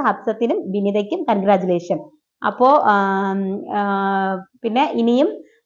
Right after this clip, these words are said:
ഗിവ് അവേ കണ്ടിന്യൂസ് ആയിട്ട് പോയിക്കൊണ്ടിരിക്കുകയാണ്. കമന്റ് ഇടുന്നവരിൽ നിന്നും അതുപോലെ തന്നെ സ്റ്റാറ്റസ് ഇടുന്നവരിൽ നിന്നും ഞാൻ വിന്നറെ സെലക്ട് ചെയ്യുന്നതാണ്. ഇതുവരെ തന്ന സപ്പോർട്ടിന് ഒരുപാട് ഒരുപാട് താങ്ക്സ് ഉണ്ട് കേട്ടോ.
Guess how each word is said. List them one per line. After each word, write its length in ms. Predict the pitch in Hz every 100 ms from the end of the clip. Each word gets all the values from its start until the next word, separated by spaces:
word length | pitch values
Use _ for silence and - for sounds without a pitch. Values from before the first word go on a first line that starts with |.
| 214
ഗിവ് 180 | 233 240
അവേ 140 | 247
കണ്ടിന്യൂസ് 520 | 247 220 233 240 233
ആയിട്ട് 140 | 233 240
പോയിക്കൊണ്ടിരിക്കുകയാണ്. 1000 | 226 240 233 220 220 220 220 381 - 208
കമന്റ് 240 | 214 214
ഇടുന്നവരിൽ 540 | 220 220 220 214 220
നിന്നും 340 | 220 233 359 214
അതുപോലെ 360 | 202 214 220
തന്നെ 140 | 208 240
സ്റ്റാറ്റസ് 420 | 240 185 220 202
ഇടുന്നവരിൽ 400 | 202 214 214 208
നിന്നും 240 | 214 285 453 _ _ -
ഞാൻ 120 | 233
വിന്നറെ 280 | 220 220 233
സെലക്ട് 380 | 233 202 185 -
ചെയ്യുന്നതാണ്. 640 | 208 202 196 240 381 - _ -
ഇതുവരെ 360 | 226 254 233 240
തന്ന 260 | 240 226
സപ്പോർട്ടിന് 540 | 233 214 - 220 240 262
ഒരുപാട് 500 | 226 220 247 262 233
ഒരുപാട് 340 | 214 220 220
താങ്ക്സ് 420 | 220 202 196 196
ഉണ്ട് 140 | 196 190
കേട്ടോ. 180 | 185